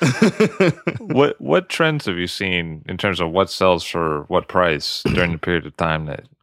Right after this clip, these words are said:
Speaker 2: you were with Zachys and now with Wally's?
Speaker 1: Well, it's, you know, Bordeaux is always gonna have a, a presence in auction, and you, we're still getting, like, really great prices on, on Bordeaux.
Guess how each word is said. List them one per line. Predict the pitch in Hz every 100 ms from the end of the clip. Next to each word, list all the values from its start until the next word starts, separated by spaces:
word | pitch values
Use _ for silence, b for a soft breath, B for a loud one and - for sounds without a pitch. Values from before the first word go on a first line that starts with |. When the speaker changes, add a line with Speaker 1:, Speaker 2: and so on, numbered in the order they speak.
| -
Speaker 2:
you | 85
were | 80 78
with | 78
Zachys | 87 82 - 80 78
and | 78 76
now | 76 71
with | -
Wally's? | 50 50 - - _ b b b -
Speaker 1:
Well, | 139 139 127 - _ _ _ _ _ _ -
it's, | 127 127 - - - -
you | 123
know, | 95 87 - _ _ -
Bordeaux | 107 120 110 107 110
is | 101
always | 101 104 101
gonna | 101 95 90
have | 95 92 90 78
a, | 90 90 87 78
a | -
presence | - 92 82 87 87 -
in | - 98
auction, | 90 87 85 - 92 92 101 _ b b b _ _ _ 101
and | 95 90 80
you, | 90 - _ _ _ _ _ -
we're | 95 95 85 _ _ _ -
still | - - 113 107 101
getting, | 90 92 90 90 87
like, | 80 78 _ _
really | 87 95 92 90 87 92 -
great | 95 87
prices | - 90 87 85 85 82
on, | 87 87 85 78
on | 87
Bordeaux. | 85 85 82 90 87